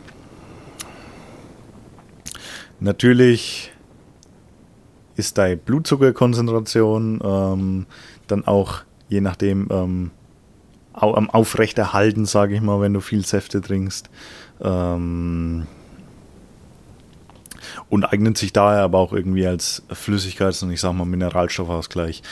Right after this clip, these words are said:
ähm, nach einer sportlichen Aktivität. Also das kannst du auf jeden Fall machen. So, jetzt kommen wir zum großen Thema Zero Light und zuckerhaltige Getränke.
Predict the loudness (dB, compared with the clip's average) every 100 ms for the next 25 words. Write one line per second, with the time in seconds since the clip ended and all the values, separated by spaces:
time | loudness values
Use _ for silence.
0 | -16 -16 -6 -2 0 -2 -4 -4 -4 -4
1 | -6 -8 -4 -4 -4 -6 -10 -8 -8 -8
2 | -14 -14 -18 -10 -2 0 0 -4 -4 -6
3 | -6 -8 -12 -16 -18 -20 -20 -20 -4 4
4 | 6 6 4 2 0 0 0 0 0 0
5 | 0 0 2 2 0 2 6 6 8 6
6 | 4 2 -2 -2 0 0 -2 -4 -6 -6
7 | -4 -6 -8